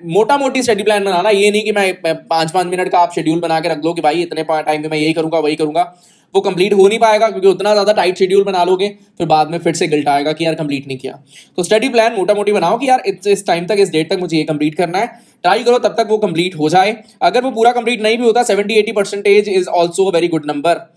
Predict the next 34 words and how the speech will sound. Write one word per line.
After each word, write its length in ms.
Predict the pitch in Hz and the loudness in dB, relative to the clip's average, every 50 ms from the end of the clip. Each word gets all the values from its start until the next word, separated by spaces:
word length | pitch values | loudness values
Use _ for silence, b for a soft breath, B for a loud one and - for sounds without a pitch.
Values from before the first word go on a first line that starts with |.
| b b b b - | b b b b -4
अगर 220 | - 160 165 202 202 | -2 0 2 2 4
आप 220 | 180 180 196 190 | 4 2 2 0
उस 140 | 202 196 196 | 0 -2 -2
study 240 | - 170 165 185 185 | -2 -4 -2 -2 -2
plan 220 | 180 180 160 156 | 0 0 -2 0
का 80 | 160 214 | -2 -2
सत्तर 260 | 202 190 - - 180 | -4 -4 -4 -4 -2
अस्सी 180 | 175 175 - 190 | -2 -2 -2 -4
percent 280 | 175 170 - 180 170 | -4 -4 -4 -4 -4
achieve 220 | 165 - 170 165 - | -4 -4 -4 -4 -4
कर 80 | - 160 | -4 -2
पाते 300 | 151 - 151 147 143 185 | 0 0 0 0 0 0
हो, 80 | 190 233 | 0 2
बहुत 180 | 233 226 214 | 4 4 2
अच्छा 180 | 214 208 - 196 | 2 0 -2 -2
number 240 | 170 156 143 143 156 | -4 -4 -2 -2 -2
है। 60 | 165 | 0
अगर 120 | 170 185 | 0 -2
पचास 340 | 180 185 180 190 196 214 214 | -4 -2 0 2 2 2 2
परसेंट 240 | 226 233 226 233 233 | 0 -2 -2 2 2
आप 120 | 233 226 226 | 2 2 2
achieve 180 | 208 226 214 - | -2 -6 -2 0
कर 120 | 240 226 | 0 2
पा 100 | 220 220 | 2 2
रहे 100 | 220 226 | 2 2
हो, 60 | 226 202 | 0 -2
तो 60 | 160 | 0
गंदा 140 | 151 165 170 | 0 0 0
number 220 | 175 165 165 160 | 0 -2 -2 -4
है। 160 | 160 165 b b b b b b b b _ - | -4 -4 b b b b b b b b _ -4
भाई, 200 | 151 147 262 254 | 0 0 0 0
मैं 200 | 226 180 175 196 | 0 0 0 0
अपना 420 | 226 240 - 180 170 156 190 214 | 0 0 0 -2 -4 -2 0 0
schedule 520 | 214 214 190 160 156 170 175 226 262 277 | 0 0 0 0 2 2 2 2 2 -2